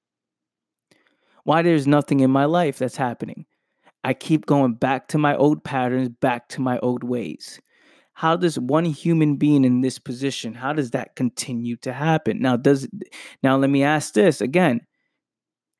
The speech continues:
Does that mean advice is valuable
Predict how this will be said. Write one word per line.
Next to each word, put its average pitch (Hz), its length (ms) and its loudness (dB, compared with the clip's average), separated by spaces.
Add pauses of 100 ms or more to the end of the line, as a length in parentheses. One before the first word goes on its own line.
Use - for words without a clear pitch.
(280)
Does 127 140 -6
that 156 180 2
mean 143 400 2 (800)
advice 135 640 0
is 127 180 -4
valuable 160 720 2